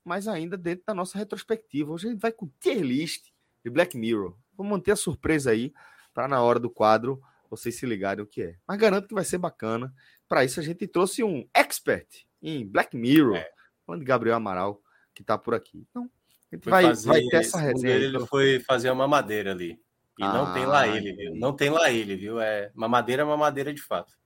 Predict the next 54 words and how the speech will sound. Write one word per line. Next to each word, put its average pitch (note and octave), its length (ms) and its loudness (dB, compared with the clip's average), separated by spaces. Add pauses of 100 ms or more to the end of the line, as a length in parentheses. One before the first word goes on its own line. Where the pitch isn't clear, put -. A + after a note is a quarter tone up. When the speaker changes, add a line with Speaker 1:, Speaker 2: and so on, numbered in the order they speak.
(180)
Speaker 1:
Verdade, G#2 640 0
verdade. F#2 420 -12
Tá G2 120 -2
com, G2 340 -6
Speaker 2:
Ele F#2+ 80 -16
Speaker 1:
com - 80 -12
o - 20 -8
Speaker 2:
tem, F2+ 80 -14
Speaker 1:
filhote F2+ 320 -4
Speaker 2:
ele - 80 -10
tem B2+ 120 -4
uma A#2+ 60 -4
Speaker 1:
de F#2 60 -6
Speaker 2:
cria-, B2 180 -2
Speaker 1:
cachorrinho. A2 200 -2
Speaker 2:
é, F#2+ 40 -4
tem G#2 140 -10
uma G#2+ 60 -6
criança A2+ 480 -8
ali. G#2+ 460 -10
Speaker 1:
Tem G#2+ 140 2
a A2+ 60 8
Speaker 2:
É. A2+ 40 8
Speaker 1:
demanda, G2 540 2
né, A2+ 160 2
velho? F2+ 380 -4
Demanda F#2 500 -4
Speaker 2:
É. G2+ 40 0
Speaker 1:
de, G2+ 280 -2
de F#2+ 380 -2
Speaker 2:
E, G2 40 -2
Speaker 1:
rotina G#2+ 480 4
Speaker 2:
e B2 40 6
Speaker 1:
é - 20 2
bronca, G2 420 -4
porque - 320 -6
é G2+ 320 2
uma A2+ 260 4
parada A2 340 4
muito B2 220 -4
importante F#2+ 480 -8
pra - 100 -16
criança, E2+ 400 -12
inclusive. E2+ 300 -10
Speaker 2:
Qu-, C#3 160 -4
quando B2 200 0
você B2 160 -4
falou C3+ 340 6
do A#2+ 140 -2
Fred, A#2 540 0
assim, G2+ 220 -8
eu A#2 80 -4
fiquei B2 200 -6
pensando, A2+ 560 -4